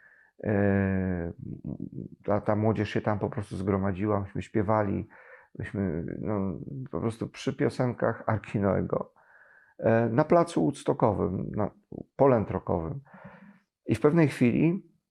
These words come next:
mm, kiedy już wiedziałem, że ja już fizycznie nie mam sił,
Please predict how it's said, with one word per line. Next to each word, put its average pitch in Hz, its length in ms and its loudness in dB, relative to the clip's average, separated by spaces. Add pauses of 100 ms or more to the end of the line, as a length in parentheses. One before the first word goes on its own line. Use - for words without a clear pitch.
(1040)
mm, 120 520 4 (1500)
kiedy 120 160 2
już 104 100 4
wiedziałem, 117 360 6
że 107 100 4
ja 131 100 8
już 131 180 4
fizycznie 131 520 4
nie 92 100 4
mam 101 160 2
sił, 127 360 2